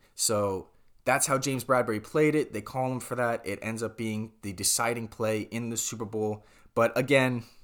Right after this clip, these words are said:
really, so many other reasons the Re-, Eagles lost the game. They had, the, I mean, they had a ten-point lead at half. Their defense, which was fantastic all year, especially their pass rush, didn't have a single sack on Sunday.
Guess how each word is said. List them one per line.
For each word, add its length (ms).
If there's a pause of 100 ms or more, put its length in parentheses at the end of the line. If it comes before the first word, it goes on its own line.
(600)
really, 600
so 300
many 180
other 160
reasons 640
the 160
Re-, 200
Eagles 340
lost 300
the 60
game. 380
They 140
had, 300
the, 140
I 60
mean, 160
they 60
had 120
a 40
ten-point 460
lead 120
at 80
half. 380 (280)
Their 120
defense, 720 (360)
which 220
was 160
fantastic 840
all 180
year, 380
especially 720
their 160
pass 360
rush, 280 (200)
didn't 200
have 220
a 40
single 420
sack 360
on 80
Sunday. 500